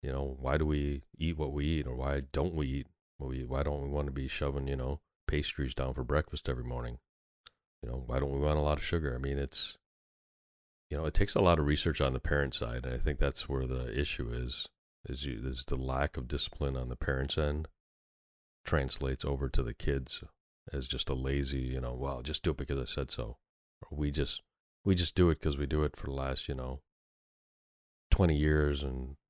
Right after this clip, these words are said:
forty years, and grandma and grandpa, you know, taught me that we just do this, right?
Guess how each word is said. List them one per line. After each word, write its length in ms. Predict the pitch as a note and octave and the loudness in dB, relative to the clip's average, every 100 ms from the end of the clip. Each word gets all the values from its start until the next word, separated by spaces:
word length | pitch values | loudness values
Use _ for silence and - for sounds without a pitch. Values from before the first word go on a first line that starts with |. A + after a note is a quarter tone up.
| _ - - | _ -20 -2
forty 280 | E2+ C#2+ | 0 0
years, 420 | C#2 C#2+ C#2+ C#2+ C2+ | 0 -2 -2 -4 -6
and 160 | C2+ | -4
grandma 280 | D2 D2 C#2 | 0 0 0
and 80 | C2 | -2
grandpa, 360 | C#2+ C#2+ D2 | 0 0 -2
you 180 | C2 C2 | -4 -4
know, 300 | C2 B1+ C2+ - | -4 -4 -6 -6
taught 220 | D2+ - - | -6 -6 -4
me 200 | D2 C#2 | -2 -2
that 180 | C#2 C2+ | -4 -4
we 120 | C2+ | -4
just 260 | - - | -4 -4
do 140 | D2+ C#2 | -4 -4
this, 380 | A#1+ - - - _ _ _ _ _ _ - | -4 -6 -8 -12 _ _ _ _ _ _ -8
right? 300 | C3 C#3+ | -4 -4